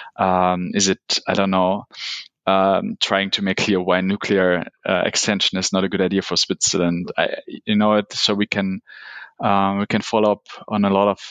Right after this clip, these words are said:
discussions, and I think the flexibility on choosing which one we want to do and which we think is interesting,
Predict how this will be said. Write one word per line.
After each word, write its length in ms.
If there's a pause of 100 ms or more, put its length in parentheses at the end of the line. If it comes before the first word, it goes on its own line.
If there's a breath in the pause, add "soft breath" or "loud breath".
discussions, 880
and 260
I 60
think 260
the 80
flexibility 640
on 560
choosing 360
which 240
one 340
we 140
want 160
to 100
do 400
and 400
which 320
we 80
think 360
is 200
interesting, 600